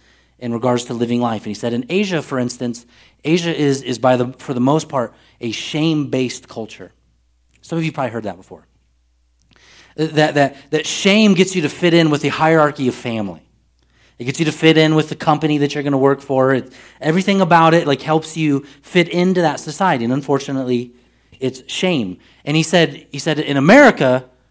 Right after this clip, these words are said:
he says, "we're guilt, we're a guilt-based culture." And then the pastor across the room says, "I disagree with that." Now I'm here in the meeting like, "Oh, this is good. This is gonna be great." And, and, and he said, "I don't agree with you because,"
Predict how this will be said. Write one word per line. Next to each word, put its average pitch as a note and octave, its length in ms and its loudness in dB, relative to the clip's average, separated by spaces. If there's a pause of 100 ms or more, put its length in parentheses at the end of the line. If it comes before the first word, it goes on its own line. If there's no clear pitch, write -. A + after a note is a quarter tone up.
(260)
he D3 100 -6
says, C#3 400 -2
"we're E3 240 2
guilt, C3+ 420 -6
we're D3 160 2
a C3 60 2
guilt-based G#2+ 720 -4
culture." - 320 -20 (1400)
And E3+ 140 4
then G3+ 80 6
the F#3+ 80 6
pastor A3 320 6
across F#3 240 2
the F#3 60 -6
room G3 100 -2
says, C3+ 220 -4
"I F#3 180 6
disagree G3 400 2
with E3 140 0
that." D3 280 -2 (320)
Now C3 180 2
I'm D3+ 100 2
here D3 160 0
in B2 60 -2
the A#2+ 80 -4
meeting A#2+ 200 -4
like, F#2 140 -10
"Oh, B2+ 120 -4
this B2+ 220 -8
is A2 100 -14
good. G#2 340 -2
This A#2+ 140 -6
is B2 40 -16
gonna A#2+ 160 -6
be G#2+ 100 -8
great." G2 300 -12 (760)
And, C#3 200 -2
and, C3+ 400 -6 (100)
and C#3 120 -8
he B2+ 60 -4
said, A#2+ 320 -8
"I F3 200 2
don't F3 320 0
agree C#3 340 -2
with F#3+ 140 -4
you C#3 120 -6
because," A#2 680 -10